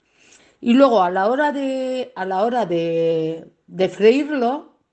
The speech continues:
hay que poner el aceite muy, muy caliente, pero no hay que dejarlo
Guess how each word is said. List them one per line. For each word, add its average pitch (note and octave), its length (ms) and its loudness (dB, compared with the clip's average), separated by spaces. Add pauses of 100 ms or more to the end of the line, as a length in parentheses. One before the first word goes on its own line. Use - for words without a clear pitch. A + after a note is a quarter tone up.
(560)
hay A3+ 140 -2
que B3+ 140 0
poner G3+ 320 0
el F#3 120 2
aceite C#4+ 420 0
muy, C4+ 440 0
muy A#3 260 -2
caliente, F#3 640 -2
pero G3+ 400 0
no G3 220 -4
hay B3 140 -4
que G#3+ 120 0
dejarlo C4+ 760 -2